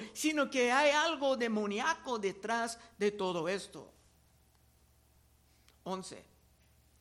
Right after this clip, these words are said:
Saúl envió luego mensajeros a casa de David para que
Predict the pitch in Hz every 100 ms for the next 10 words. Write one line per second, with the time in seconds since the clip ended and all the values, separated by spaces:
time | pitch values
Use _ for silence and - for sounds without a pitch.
0 | _ _ _ _ _ _ _ - 214 285
1 | 349 302 285 247 262 277 269 254 269 269
2 | - 202 262 262 240 240 254 214 202 196
3 | 156 - 226 269 233 226 247 185 165 214
4 | 226 220 185 185 175 202 285 214 - 208
5 | 190 190 208 208 190